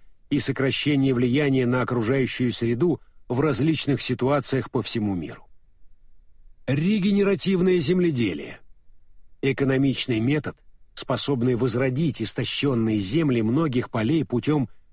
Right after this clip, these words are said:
возвращения в верхний слой почвы, богатых углеродом, органических веществ. Фермеры, применяющие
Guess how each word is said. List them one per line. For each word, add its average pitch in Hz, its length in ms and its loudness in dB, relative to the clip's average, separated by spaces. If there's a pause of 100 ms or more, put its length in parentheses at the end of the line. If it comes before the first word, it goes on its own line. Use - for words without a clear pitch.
возвращения 135 880 2
в 110 40 -2
верхний 123 460 0
слой 135 320 0
почвы, 107 500 -2 (600)
богатых 139 560 0
углеродом, 127 640 0
органических 131 800 0
веществ. - 600 -6 (500)
Фермеры, 107 760 -2 (240)
применяющие 135 920 2